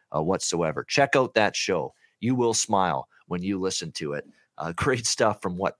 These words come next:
uh, I can't believe it's thirteen years ago, uh, that, that, that took place. But, uh, make sure you listen to that. It is worth it because it gives you a little bit of a,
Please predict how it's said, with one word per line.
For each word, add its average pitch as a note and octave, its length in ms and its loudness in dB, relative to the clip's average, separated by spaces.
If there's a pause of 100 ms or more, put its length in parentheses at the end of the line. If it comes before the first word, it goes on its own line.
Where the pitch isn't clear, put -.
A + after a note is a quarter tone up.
(180)
uh, D#2 100 -2
I C#2+ 80 -4
can't - 240 -4
believe G#2 280 2
it's - 160 -4
thirteen F#2+ 440 -2
years E2+ 280 -2
ago, D2 320 -6 (340)
uh, D2+ 140 -6
that, D#2 160 -10 (100)
that, E2+ 240 -2
that F2 180 0
took - 220 -4
place. D#2+ 340 2
But, - 320 -4
uh, D2+ 140 0 (840)
make G#2+ 140 2
sure G#2 160 2
you F2 120 4
listen D#2 300 -2
to C#2+ 80 -4
that. C#2+ 260 -2
It F2+ 140 -2
is D#2 200 -4
worth D2+ 300 -4
it B1 120 -6
because C#2+ 300 -6
it D#2+ 120 -6
gives F2 200 0
you E2+ 160 2
a - 20 0
little F2 180 0
bit F2 140 2
of E2 120 -2
a, D#2+ 120 0